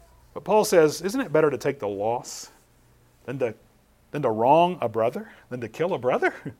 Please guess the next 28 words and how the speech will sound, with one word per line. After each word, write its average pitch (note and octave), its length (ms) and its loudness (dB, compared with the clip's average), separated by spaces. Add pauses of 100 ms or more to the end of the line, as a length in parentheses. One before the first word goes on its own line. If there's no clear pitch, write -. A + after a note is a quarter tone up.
(360)
In C3 60 -12
First F#3+ 240 6
Corinthians F3+ 380 4
chapter F3+ 320 4
six, G3 420 4 (640)
he G#3+ 80 0
was G3 120 6
arguing G3+ 380 6
with F#3+ 100 4
the E3+ 100 -2
Corinthians G#3 300 0
about F#3 200 0
taking C4+ 240 2
each B3+ 160 -2
other C4 160 0
to C4 80 0
court. D#4 560 4
They A3 80 4
were A#3 100 4
going C#4+ 280 0
in D4 120 2
before C4 300 4
Gentiles. A#3+ 320 2
He B3 80 0
said, B3 180 10
"It's B3+ 200 0
much D4+ 360 0
better G3+ 420 6